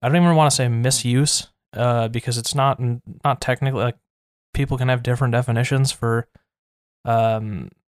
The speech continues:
especially because some of these terms have evolved quite a bit over the last, um,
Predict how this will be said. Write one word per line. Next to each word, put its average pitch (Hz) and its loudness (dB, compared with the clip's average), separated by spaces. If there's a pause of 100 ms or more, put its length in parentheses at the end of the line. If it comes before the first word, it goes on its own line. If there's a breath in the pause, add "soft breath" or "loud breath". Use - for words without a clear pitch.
especially 127 0
because 120 0
some 120 0
of 120 0
these 117 0
terms 120 0
have 113 0
evolved 117 0
quite 131 2
a 127 0
bit 127 2 (1040)
over 120 0
the 120 2
last, 117 2
um, 110 -4